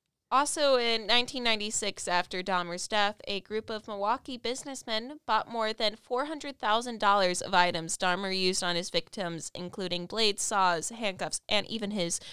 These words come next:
notorious fridge. They destroyed them, trying to dis-, distance the city of Milwaukee from Dahmer's actions. Like,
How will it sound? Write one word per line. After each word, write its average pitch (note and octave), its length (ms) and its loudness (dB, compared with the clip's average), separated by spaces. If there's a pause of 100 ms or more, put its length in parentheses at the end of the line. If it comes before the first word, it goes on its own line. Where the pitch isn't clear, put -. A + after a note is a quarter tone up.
(120)
notorious D3 540 0
fridge. F#3 420 6 (540)
They G3 400 8
destroyed G#3+ 460 4
them, G3+ 180 6
trying G#3+ 280 2
to A3 60 -2
dis-, - 460 -6 (100)
distance F3+ 500 -2
the E3 120 -4
city E3+ 360 2
of D#3 120 0
Milwaukee D#3+ 420 0
from F3+ 240 -6
Dahmer's E3+ 320 0
actions. F3+ 440 0
Like, D3+ 140 -2